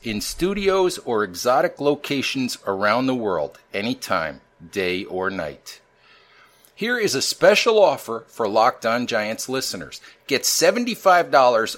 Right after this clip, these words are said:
off your Nordic Track purchase by visiting nordictrack dot com slash locked on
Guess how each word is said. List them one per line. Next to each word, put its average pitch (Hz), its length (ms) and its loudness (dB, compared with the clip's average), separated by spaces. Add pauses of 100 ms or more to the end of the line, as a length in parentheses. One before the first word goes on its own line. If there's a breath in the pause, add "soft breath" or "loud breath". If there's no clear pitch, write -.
off 117 260 2
your 107 140 -4
Nordic 135 360 0
Track 104 360 -2
purchase 95 420 -6
by 98 220 -2
visiting 104 500 -8 (300 loud breath)
nordictrack 151 840 2
dot 127 300 0
com 104 460 -4
slash 104 500 -2
locked 120 400 0
on 87 320 -2